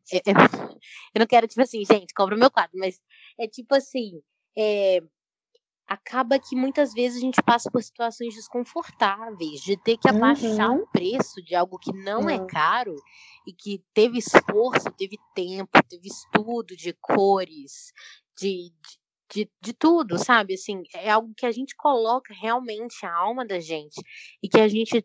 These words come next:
Speaker 1: às vezes, tem que diminuir pra conseguir ter um mínimo, sabe, de, de, de retorno, o que já é muito difícil.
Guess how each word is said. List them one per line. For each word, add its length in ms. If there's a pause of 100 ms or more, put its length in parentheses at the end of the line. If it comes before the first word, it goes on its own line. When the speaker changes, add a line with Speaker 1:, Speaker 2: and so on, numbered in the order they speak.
(120)
Speaker 1:
às 160
vezes, 360
tem 180
que 120
diminuir 640
pra 200
conseguir 880 (680)
ter 120
um 100
mínimo, 680
sabe, 440 (100)
de, 240 (100)
de, 240
de 120
retorno, 680 (160)
o 80
que 160
já 240
é 160
muito 300
difícil. 600